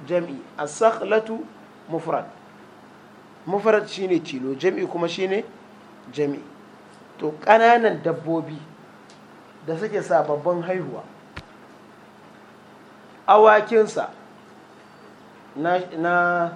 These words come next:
da yake da su, yana da awaki ne guda talatin da takwas. Guda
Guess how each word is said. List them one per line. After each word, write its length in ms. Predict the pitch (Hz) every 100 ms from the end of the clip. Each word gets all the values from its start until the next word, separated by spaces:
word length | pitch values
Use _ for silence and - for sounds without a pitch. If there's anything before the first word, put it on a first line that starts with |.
| - - - - - -
da 80 | 156
yake 280 | 190 202 160
da 80 | 147
su, 200 | 190 196 - - - -
yana 240 | 165 190 180
da 120 | 165 170
awaki 460 | 185 185 180 196
ne 100 | 180
guda 360 | 156 147 165 170
talatin 460 | 175 139 131 180 170
da 80 | 127
takwas. 400 | 123 95 - - - - - - - - - - 107
Guda 400 | 131 151 185 220